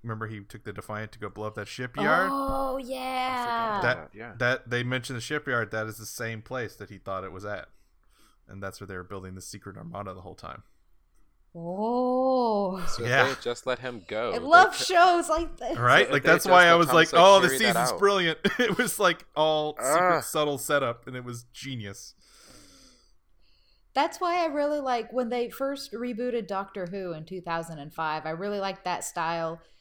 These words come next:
Speaker 2: of setup where you would see little things throughout the,
Speaker 1: Bad
Speaker 2: the
Speaker 1: Wolf.
Speaker 2: series. That,
Speaker 1: Oh, Bad
Speaker 2: the
Speaker 1: Wolf.
Speaker 2: Bad Wolf, like, but, like, it didn't, you didn't think anything of it at all, you know, at the, at the beginning, and then they're like,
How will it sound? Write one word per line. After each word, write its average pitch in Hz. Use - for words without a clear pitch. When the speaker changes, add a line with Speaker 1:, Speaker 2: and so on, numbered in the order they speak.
Speaker 2:
of 170
setup 170
where 196
you 214
would 208
see 294
little 254
things 247
throughout 196
the, 202
Speaker 1:
Bad 160
Speaker 2:
the 156
Speaker 1:
Wolf. 165
Speaker 2:
series. 190
That, 196
Speaker 1:
Oh, 135
Bad 151
Speaker 2:
the -
Speaker 1:
Wolf. 139
Speaker 2:
Bad 254
Wolf, 277
like, 226
but, 233
like, 240
it 254
didn't, 269
you 254
didn't 294
think 320
anything 370
of 339
it 247
at 247
all, 208
you 233
know, 220
at 226
the, -
at 214
the 233
beginning, 240
and 214
then 226
they're 220
like, 208